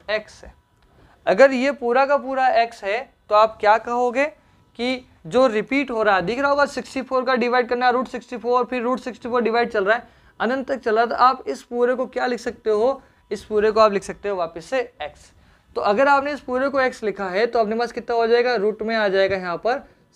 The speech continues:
सिक्सटी फ़ोर divide by, ये पूरा का पूरा हो जाएगा एक्स, ठीक है। आप इसको ऐसा लिखिएगा, x is equals में रूट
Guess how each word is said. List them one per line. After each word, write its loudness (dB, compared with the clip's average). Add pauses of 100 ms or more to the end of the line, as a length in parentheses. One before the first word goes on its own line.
सिक्सटी -6
फ़ोर 4
divide 2
by, -4 (300)
ये 0
पूरा -2
का -6
पूरा -2
हो -2
जाएगा -2 (180)
एक्स, -20 (580)
ठीक -6
है। -4 (380)
आप 4
इसको -6
ऐसा 0
लिखिएगा, -4 (400)
x 0
is 0
equals -2
में -4 (140)
रूट -2